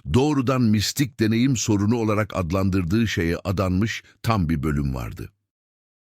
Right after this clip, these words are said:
Etiyopya metinlerinin modern psikolojinin acilen anlaması gereken bir şeyi ortaya çıkardığını yazıyordu.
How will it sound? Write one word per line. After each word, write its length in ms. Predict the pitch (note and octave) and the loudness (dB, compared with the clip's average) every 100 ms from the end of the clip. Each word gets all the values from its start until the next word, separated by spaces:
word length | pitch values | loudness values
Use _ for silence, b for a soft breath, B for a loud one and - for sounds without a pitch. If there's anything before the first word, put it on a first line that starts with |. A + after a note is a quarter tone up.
| - | -2
Etiyopya 600 | A2+ G#2+ C3+ D#3+ E3 C3 | -2 0 0 0 0 0
metinlerinin 840 | A#2 G2+ A2+ A2+ A2 G#2 B2 C#3 C3 | 0 0 0 0 2 2 2 0 0
modern 460 | F#2 A2 B2+ C3 A#2+ | 0 2 2 0 0
psikolojinin 840 | - - A2 G#2+ F2 G#2 A#2 G2 - | -4 -2 0 0 2 2 2 0 -2
acilen 560 | G2+ G#2 C#3 C3 A#2 - | -2 0 0 0 0 0
anlaması 500 | G2 F#2+ F#2 F#2+ A#2 | 0 0 0 -2 -2
gereken 540 | F#2+ F#2 E2+ G2 F#2+ | -2 -2 -2 0 0
bir 80 | E2+ | -2
şeyi 340 | D#2 F2+ D#2+ F2+ | -2 -2 -2 -2
ortaya 420 | E2+ E2 F2+ D#2+ | -2 -2 -2 -2
çıkardığını 600 | - - E2+ D2+ D#2+ E2+ | -4 -4 -4 -2 -2 0
yazıyordu. 680 | C#2+ C2+ D2 B1+ - A#1+ | -2 -2 -4 -4 -6 -10